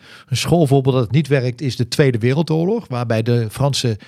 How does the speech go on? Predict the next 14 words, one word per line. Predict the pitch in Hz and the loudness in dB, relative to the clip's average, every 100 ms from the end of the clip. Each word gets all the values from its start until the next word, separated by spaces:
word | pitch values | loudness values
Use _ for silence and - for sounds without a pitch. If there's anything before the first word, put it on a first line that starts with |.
| - | -4
de | 139 | -2
Maginot-linie | 131 120 101 135 160 165 151 | 0 0 2 2 4 4 2
bouwden. | 135 156 165 | 2 0 0
Want | 151 | -2
die | 123 | -2
dachten, | 123 - - | -4 -4 -8
als | - 156 196 - - - - _ _ | 2 4 4 0 -6 -12 -20 _ _
de | - 123 131 120 | -4 0 2 2
Duitsers | 127 131 117 | 2 0 2
komen, | 156 123 104 104 | 2 2 0 0
dan | 139 123 | 0 2
komen | 160 131 110 | 0 2 -2
ze | 101 | -2
hier. | 110 170 | -2 -2